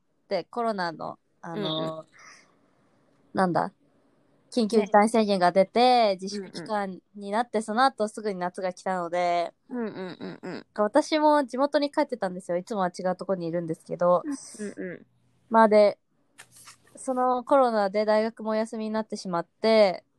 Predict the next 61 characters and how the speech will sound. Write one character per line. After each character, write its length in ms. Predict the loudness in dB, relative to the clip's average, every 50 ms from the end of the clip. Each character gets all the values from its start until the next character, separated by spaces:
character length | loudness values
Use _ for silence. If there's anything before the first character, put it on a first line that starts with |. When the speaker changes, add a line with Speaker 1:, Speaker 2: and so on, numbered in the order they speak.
| _ -10
Speaker 2:
う 160 | -8 -8 -8
ん。 80 | -8 -10 _ _ _ _ -8
Speaker 1:
ま 180 | -6 -4 -4
あ、 40 | -4 -4
オ 100 | -4 -4
ン 80 | -2 0
ラ 120 | 0 0
イ 80 | 0 0
ン 40 |
で 120 | -2 -4 -4
す 140 | -4 -8 -12
し、 480 | -10 -6 -4 -4 -2 -2 -4 -6 -8 _ _ _
ま 80 | -4 0
あ、 20 |
大 160 | 2 4 4
学 180 | 4 2 2 -2
の 100 | -4 -4
近 200 | -2 0 0 2
く 100 | 2 2
に 120 | 2 2
い 60 | 2
る 100 | 4 4
意 100 | 2 2
味 100 | 2 0 -2
も 140 | -2 -2 0
な 120 | 0 0
い 80 | 0 0
か 120 | -2 -2
ら。 380 | 0 0 0 0 -2 -4 -6 -10 -12 -8 -4
Speaker 2:
ま 120 | -4 -4
あ、 40 | -2
な 180 | -2 -2 -2 -2
い 60 | -2
っ 40 | -6
す 140 | -10 -12 -10
ね。 220 | -10 -10 -10 -10 _ _ _ -2
う 40 | 2
ん。 20 |
Speaker 1:
そ 480 | 4 6 6 6 6 6 6 4 4 2 2
う、 20 | 0
だ 120 | -2 0
か 120 | 2 2
ら、 300 | 2 4 4 2 0 -2 _ _ _ _ _ _ _ -4
ま 200 | -2 -2 -2 -2
あ、 60 | -4
地 120 | -6 -10
元 200 | -10 -8 -8 -8
帰 160 | -4 -2 -2
っ 40 | -2
て 160 | -2 _ -2
や 80 | 0 0
れ 120 | 0 0
と 140 | -2 -2 -4
思 140 | -4 -4 -6
っ 60 | -8
て 140 | _ -10 -10
帰 220 | -6 -4 -4 -4
り 100 | -2 -2
ま 140 | -4 -4 -6
し 140 | -8 -10 -10
て、 560 | _ -2 0 0 0 2 2 0 0 -2 -6